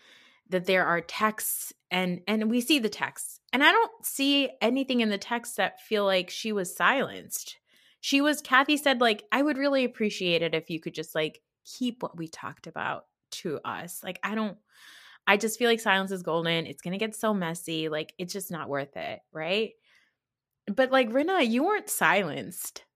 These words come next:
Silenced sounds like you had, like, a mobster come to your home and be like, "I will ruin your family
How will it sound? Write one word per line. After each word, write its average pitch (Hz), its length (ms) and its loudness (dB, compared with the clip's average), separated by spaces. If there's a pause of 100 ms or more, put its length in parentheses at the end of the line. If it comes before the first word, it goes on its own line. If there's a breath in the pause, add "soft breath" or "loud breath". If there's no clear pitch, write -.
(220 soft breath)
Silenced 427 920 6
sounds 247 440 4
like 233 220 2
you 214 420 -2
had, 214 300 2
like, 202 300 2 (140)
a 202 180 4
mobster 208 640 0
come 196 240 0
to 208 120 -6
your 185 180 4
home 202 300 2
and 175 120 -2
be 185 120 -2
like, 165 280 0 (300 loud breath)
"I 214 160 6
will 220 240 6
ruin 214 320 4
your 170 180 0
family 170 720 0